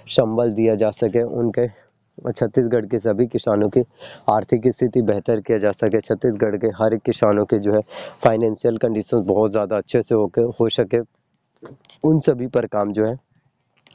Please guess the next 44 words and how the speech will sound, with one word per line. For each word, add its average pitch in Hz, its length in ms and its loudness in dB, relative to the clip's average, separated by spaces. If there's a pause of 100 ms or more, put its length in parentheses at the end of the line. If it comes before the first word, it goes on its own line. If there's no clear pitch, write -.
(200)
बीजेपी 107 480 0
गवर्नमेंट्स 101 480 0
के - 140 -2
द्वारा 98 280 2 (480)
किए 123 160 2
जा 107 160 0
रहे 110 140 0
हैं, 117 60 -2
जिससे 110 280 -2
छत्तीसगढ़ 107 560 0
के 117 140 -4
कोई 107 220 -2
भी 117 140 0
किसान 101 380 -2
जो 104 100 -2
है 107 80 0
परेशान 98 440 0
ना 101 140 2
रहे, 101 220 -2
चिंतित 107 380 -2
ना 104 160 0
रहे 101 200 -4 (440)
और 110 100 4
छत्तीसगढ़ 110 560 -2
में 110 180 -2
जो 104 120 0
है 110 140 0 (320)
सभी 113 460 -2
के 120 120 0
सपने 110 380 2
जो 101 120 0
है 107 80 2 (420)
पूरे 117 200 2
हो 110 160 -2
पाए 117 300 0 (280)
और 110 360 2 (240)
हर 110 140 2
एक 117 100 -2
किसानों 104 440 0
के 113 140 0 (440)
सभी 120 260 2
सपने, 113 360 0
हर 113 240 0
एक 117 80 0